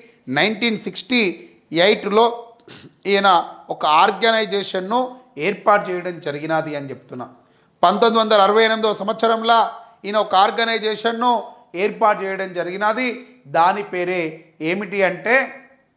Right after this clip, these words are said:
తెలంగాణ ప్రాంతీయ సమితి అని చెప్తున్నా. కొలిశెట్టి రామదాసు గారు పంతొమ్మిది వందల అరవై ఎనిమిదో సంవత్సరంలో ఒక ఆర్గనైజేషన్ను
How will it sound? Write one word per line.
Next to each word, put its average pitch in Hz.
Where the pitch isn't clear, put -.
తెలంగాణ 156
ప్రాంతీయ 143
సమితి 135
అని 135
చెప్తున్నా. 104
కొలిశెట్టి 220
రామదాసు 151
గారు 143
పంతొమ్మిది 208
వందల 185
అరవై 151
ఎనిమిదో 151
సంవత్సరంలో 147
ఒక -
ఆర్గనైజేషన్ను 175